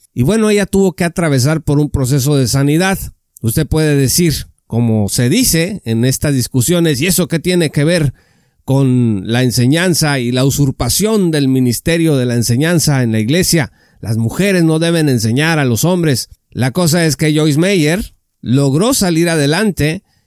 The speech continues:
y realizar esa vocación que tenía como maestra de la palabra de Dios. Yo no sé si ella es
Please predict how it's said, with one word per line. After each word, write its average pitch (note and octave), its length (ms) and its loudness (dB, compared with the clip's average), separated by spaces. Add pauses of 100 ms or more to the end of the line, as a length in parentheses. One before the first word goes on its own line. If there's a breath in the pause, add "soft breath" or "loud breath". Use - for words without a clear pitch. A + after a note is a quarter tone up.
(100)
y C#3+ 140 0
realizar D3 640 0
esa F3+ 240 0
vocación E3+ 720 0
que C3 140 -2
tenía D3+ 560 0
como B2+ 320 0
maestra D#3 640 0
de B2 120 0
la A2+ 140 0
palabra A#2+ 480 0
de A2 120 2
Dios. F2+ 360 -6
Yo C3+ 340 -2
no F#3 140 0
sé F3 240 0
si B2 340 0
ella C3+ 480 0
es C3+ 400 -4